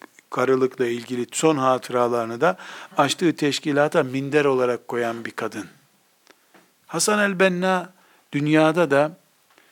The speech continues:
yarın Allah'ın huzurunda da iyilikleriyle anılırken bu kadın onun ortağı şüphesiz. Çünkü neden? Hasan el-Benna'yı biz göremiyorsak da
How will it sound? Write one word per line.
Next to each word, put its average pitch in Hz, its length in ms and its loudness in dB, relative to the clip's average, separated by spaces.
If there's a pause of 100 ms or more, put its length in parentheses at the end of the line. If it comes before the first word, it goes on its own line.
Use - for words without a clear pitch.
(140)
yarın 147 360 2
Allah'ın 139 440 2
huzurunda 127 580 -4
da 120 240 -2 (540)
iyilikleriyle 156 800 2
anılırken 143 640 -2
bu 135 100 -4
kadın 127 260 0
onun 160 220 -2
ortağı 160 460 -2
şüphesiz. - 680 -12 (1120)
Çünkü 113 320 -2
neden? 139 340 2 (600)
Hasan 143 340 -2
el-Benna'yı 151 760 0
biz 185 220 2
göremiyorsak 147 800 4
da 131 220 0